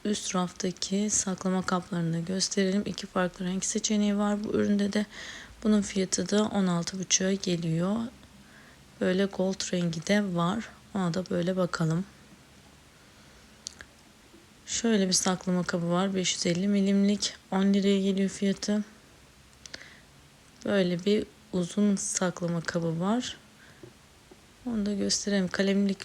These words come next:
olarak da kullanılabilir mi bilemedim. Şöyle çöp kutusu şeklinde.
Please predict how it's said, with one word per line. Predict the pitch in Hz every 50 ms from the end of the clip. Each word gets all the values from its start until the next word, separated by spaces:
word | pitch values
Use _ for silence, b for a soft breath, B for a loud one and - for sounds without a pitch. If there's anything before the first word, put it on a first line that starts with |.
| - -
olarak | - 190 180 180 170 175 170 - - -
da | - 196 196 -
kullanılabilir | - - 190 185 175 175 175 185 190 196 196 175 - 190 202 214 - - - - - -
mi | 196 185 180 180 190 214 226 220 214 -
bilemedim. | 202 190 185 180 175 175 170 - - 165 - - - - - - - - - - - - - - - - - - - - - - - - - - - - - - - - - - - - - - - - - - - - - - - -
Şöyle | - - 196 185
çöp | - - 190 180 - -
kutusu | - - - - - -
şeklinde. | - - 180 165 - - 175 170 165 165 185 220 233